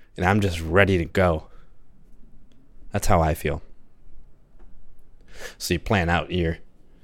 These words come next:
your week for your food. So that's something super simple. Just using that power of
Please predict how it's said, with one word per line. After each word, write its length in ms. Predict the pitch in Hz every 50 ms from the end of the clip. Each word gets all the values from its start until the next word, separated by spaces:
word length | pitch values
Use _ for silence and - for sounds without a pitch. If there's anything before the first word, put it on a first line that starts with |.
| - - - - - - -
your 160 | 92 87 80
week 460 | 80 85 101 92 82 - - - - -
for 160 | - - 90
your 120 | 78 78
food. 340 | - - - 170 160 - - - - - - -
So 140 | - - 147
that's 100 | 156 156
something 400 | - - 131 110 98 95 82 78
super 460 | - - - - 110 95 - - -
simple. 560 | - - - 82 78 - - 76 73 - - - - - - - - - - - - - - - - - - - - - - - - - - - -
Just 200 | - 98 92 -
using 240 | 104 104 95 95 92
that 180 | 92 87 82 78
power 400 | - - 98 92 90 90 82 82
of 180 | 85 80 -